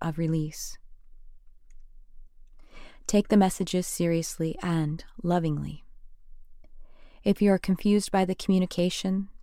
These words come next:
that you are discerning from the body, then go into meditation and open a dialogue. Open a dialogue with that communication from the body. For example,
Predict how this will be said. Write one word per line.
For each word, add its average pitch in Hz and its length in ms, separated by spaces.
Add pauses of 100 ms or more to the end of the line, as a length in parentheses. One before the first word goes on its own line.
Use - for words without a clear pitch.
that 170 200
you 170 160
are 165 80
discerning 185 540
from 160 200
the 165 60
body, 156 460 (1000)
then 175 160
go 180 220
into 180 200
meditation 165 840 (340)
and - 180
open 180 260
a 170 60
dialogue. 160 680 (920)
Open 196 280
a 196 60
dialogue 170 600
with 170 140
that 160 180
communication 160 920 (720)
from 160 240
the 156 80
body. 147 420 (380)
For 185 160
example, 170 600